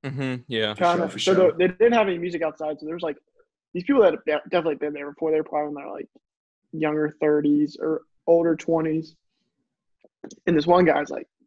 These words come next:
Speaker 3: beer, he was, like, five, six beers deep. He's feeling himself.
Speaker 1: What kind of
Speaker 3: Yeah,
Speaker 1: beers,
Speaker 3: no.
Speaker 1: though?
Speaker 3: Um, I don't know what he was drinking. I didn't ask.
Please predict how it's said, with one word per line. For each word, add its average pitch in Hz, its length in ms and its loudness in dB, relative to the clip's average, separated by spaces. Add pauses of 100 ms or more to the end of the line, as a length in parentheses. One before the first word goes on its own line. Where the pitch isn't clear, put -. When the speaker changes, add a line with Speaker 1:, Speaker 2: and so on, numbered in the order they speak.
Speaker 3:
beer, - 260 -6
he 185 80 -8
was, 175 140 -6
like, - 160 -16
five, - 200 -8
six - 220 -16
beers - 240 -12
deep. - 220 -10
He's 175 160 -8
feeling 160 240 4
himself. 156 520 4 (560)
Speaker 1:
What 139 140 -6
kind 170 180 4
of 170 120 8
Speaker 3:
Yeah, - 60 6
Speaker 1:
beers, 127 180 2
Speaker 3:
no. 113 120 2
Speaker 1:
though? 101 300 -4 (720)
Speaker 3:
Um, 143 340 -10 (120)
I 127 80 -14
don't 113 140 -18
know 120 100 -12
what 135 120 -10
he 143 40 -8
was 135 120 -12
drinking. 156 360 -8
I 160 80 -6
didn't 147 180 -6
ask. 147 300 -6